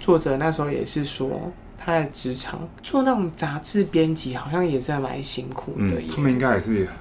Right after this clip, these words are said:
Speaker 2: 也被压着那个时间跑。
Speaker 1: 对啊，而且你知道关韶文吗？
Speaker 2: 我知道啊。
Speaker 1: 就有时候会看他的那个影片，
Speaker 2: 哦，嗯。
Speaker 1: 他也说他那时候可能写稿什么的，他们就是也真的是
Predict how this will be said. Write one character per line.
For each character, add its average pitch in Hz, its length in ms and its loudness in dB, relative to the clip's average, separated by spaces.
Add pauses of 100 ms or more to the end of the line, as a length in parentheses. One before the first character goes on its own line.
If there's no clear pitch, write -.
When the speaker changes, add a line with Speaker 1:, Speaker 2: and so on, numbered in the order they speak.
(360)
Speaker 2:
也 101 140 -2
被 113 180 2
压 101 200 4
着 92 140 -2
那 87 100 -2
个 90 120 -4
时 - 180 -4
间 80 240 -4
跑。 - 160 -8 (420)
Speaker 1:
对 269 220 8
啊， 185 400 8
而 214 80 6
且 220 220 8 (420)
你 156 80 -10
知 - 40 -2
道 170 300 4 (260)
关 170 180 6
韶 131 220 2
文 127 200 -8
吗？ 120 160 -12
Speaker 2:
我 113 60 -6
知 107 100 -2
道 104 120 4
啊。 90 100 4
Speaker 1:
就 214 60 2
有 175 80 0
时 170 60 0
候 165 100 0
会 170 80 -2
看 160 260 -6
他 151 140 -8
的 131 60 -10
那 135 120 -12
个 131 320 -8
影 92 300 -2
片， - 420 -2
Speaker 2:
哦， 107 80 -4
嗯。 - 60 0
Speaker 1:
他 240 80 0
也 175 100 -2
说 175 180 -2
他 190 120 0
那 185 80 0
时 185 60 2
候 175 80 0
可 151 120 -4
能 139 100 -4
写 135 280 -4
稿 123 200 -4
什 127 160 -10
么 - 60 -14 (100)
的， 143 200 -10 (500)
他 - 100 -6
们 180 80 0
就 170 120 -2
是 170 100 0
也 143 100 -4
真 151 160 -8
的 139 80 -8
是 143 320 -10